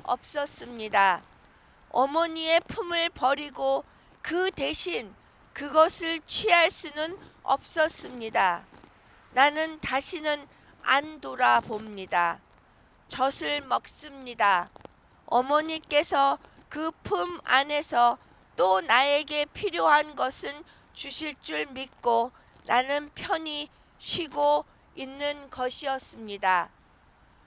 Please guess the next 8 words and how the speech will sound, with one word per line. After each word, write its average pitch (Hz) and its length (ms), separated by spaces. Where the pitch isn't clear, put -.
주여, 294 640
나를 294 480
놓지 339 440
말아 277 400
주시옵소서. 233 1160
나는 302 540
안 294 320
떨어지겠습니다. 269 1400